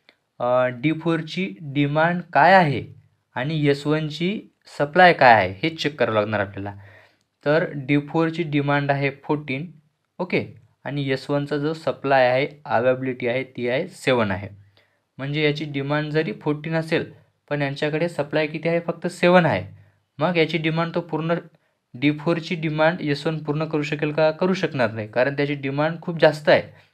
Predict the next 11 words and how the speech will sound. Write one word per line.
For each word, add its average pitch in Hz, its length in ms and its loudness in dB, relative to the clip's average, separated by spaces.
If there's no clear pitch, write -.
आणि 143 160 -4
सप्लायमध्ये 151 640 4
कमी 190 280 4
आहे. 104 220 0
फक्त - 300 -6
काय 151 140 6
होणार 127 280 0
मग, 147 260 -2
एस 139 260 -6
वनचा 160 280 -2
जो 190 240 -4